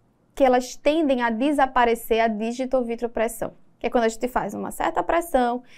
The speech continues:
seja com o dedo, seja com a plaquinha de, de vidro, e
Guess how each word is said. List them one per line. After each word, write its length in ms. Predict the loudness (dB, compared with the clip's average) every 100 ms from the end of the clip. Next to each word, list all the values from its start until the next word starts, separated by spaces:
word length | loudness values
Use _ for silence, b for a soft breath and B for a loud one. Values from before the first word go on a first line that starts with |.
| b b
seja 380 | 4 4 6
com 240 | 0 0 2
o 40 |
dedo, 340 | 4 4 2 -2
seja 320 | 0 0 0
com 140 | -2
a 60 | -4
plaquinha 440 | 0 -4 -2 -4 -4
de, 160 | -4 -6
de 180 | -2 0
vidro, 420 | 0 -2 0 -2 b b b b
e 720 | 2 4 6 4 4 2 -2